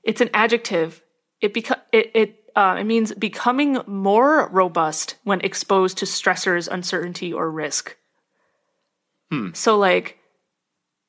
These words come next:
Speaker 1: the example that they gave was this sentence: "We've made the structure sturdy and anti-fragile, so bad weather makes it stronger."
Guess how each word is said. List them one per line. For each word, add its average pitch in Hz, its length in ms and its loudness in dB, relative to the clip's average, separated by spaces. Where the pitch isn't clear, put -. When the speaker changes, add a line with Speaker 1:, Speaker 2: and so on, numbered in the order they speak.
Speaker 1:
the 220 220 -2
example 226 460 2
that 202 120 2
they 196 100 2
gave 185 240 0
was 165 440 -4
this 196 200 -4
sentence: 160 640 -8
"We've 226 260 0
made 262 240 2
the 269 60 2
structure - 500 0
sturdy 262 640 0
and 208 200 -4
anti-fragile, 175 960 0
so 196 240 0
bad 202 420 0
weather 208 300 2
makes 180 340 -6
it 156 120 -2
stronger." - 880 0